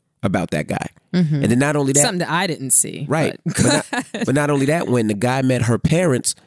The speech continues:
Speaker 2: Jed?
Speaker 1: uh, yeah, when
Speaker 2: Mm-hmm.
Speaker 1: Jed met her parents, her parents were like, "Nah, I don't think he's, I don't think he's a fit for you. You know, I don't think he can provide for you." He had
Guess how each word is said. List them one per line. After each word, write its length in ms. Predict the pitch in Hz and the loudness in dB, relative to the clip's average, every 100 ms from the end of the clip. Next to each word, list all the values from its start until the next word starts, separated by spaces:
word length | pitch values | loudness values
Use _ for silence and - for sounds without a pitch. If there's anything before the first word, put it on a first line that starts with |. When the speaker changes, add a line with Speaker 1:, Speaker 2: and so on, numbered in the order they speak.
| _ - | _ -2
Speaker 2:
Jed? 260 | 175 226 | 0 -2
Speaker 1:
uh, 20 | - | -2
yeah, 260 | 139 104 117 - | 0 2 0 -2
when 120 | 180 | 0
Speaker 2:
Mm-hmm. 80 | 110 | 2
Speaker 1:
Jed 200 | 135 147 | 2 2
met 160 | 143 131 | 2 2
her 120 | 113 | 2
parents, 420 | - 160 139 - | 0 0 0 0
her 80 | 127 | -2
parents 320 | - 165 151 | 0 0 0
were 60 | 120 | 0
like, 160 | 104 | 0
"Nah, 240 | 113 117 113 | 0 0 0
I 20 | |
don't 140 | 113 | 0
think 120 | 113 | 0
he's, 160 | 110 101 - | 0 0 0
I 60 | |
don't 140 | 117 117 | -2 -2
think 120 | 113 | -2
he's 80 | 90 | 0
a 40 | |
fit 220 | - 104 | 0 0
for 100 | - | -2
you. 160 | 58 - - - - - - | -2 -4 -8 -20 -20 -20 -2
You 80 | 110 | 0
know, 60 | 117 | 2
I 40 | |
don't 100 | 120 | 0
think 140 | 127 | -2
he 60 | 113 | -4
can 80 | 104 | -2
provide 340 | 107 107 107 104 | 0 0 0 0
for 60 | |
you." 120 | - - - - - | -2 -4 -8 -10 0
He 240 | 226 240 | 2 4
had 360 | 185 139 120 | 2 2 -2